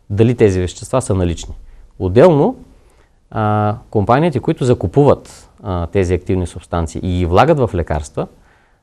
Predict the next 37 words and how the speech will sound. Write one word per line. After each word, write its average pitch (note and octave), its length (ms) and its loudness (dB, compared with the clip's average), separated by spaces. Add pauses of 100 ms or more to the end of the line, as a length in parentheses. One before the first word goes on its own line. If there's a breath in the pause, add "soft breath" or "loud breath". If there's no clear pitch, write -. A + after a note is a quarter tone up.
(160 soft breath)
а, G#2+ 100 -4
също - 320 -4
са F3 140 -2
длъжни C3+ 420 0
да C3 340 2
приложат, B2+ 580 0
а, C#3 120 0
стандартизирани G#2 760 -2
методи A2 380 -2
и D#3 60 4
най-вероятно C3 600 2
на A2 100 2
базата A#2+ 380 0
на C3 300 -2 (520 soft breath)
този A2 260 2
случай, D3 600 -2
а, A#2+ 420 -4
Европейската A2 600 -2
агенция A#2 360 -2
ще - 140 -8
промени, A#2 800 -2
а, A#2 380 -6
анализните G#2 560 -2
методи G#2 440 -4
за G#2+ 440 -4 (580 soft breath)
всички, - 440 -8
които, A2+ 440 -2
а, A2 400 -8
боравят G2 400 0
с F2+ 120 -8
валсартан. E2 640 -4
Тоест F2+ 200 -8
ще - 160 -12
се - 140 -10
смени G2 300 -6
анализа D2+ 400 -4
най-вероятно. D2 440 -10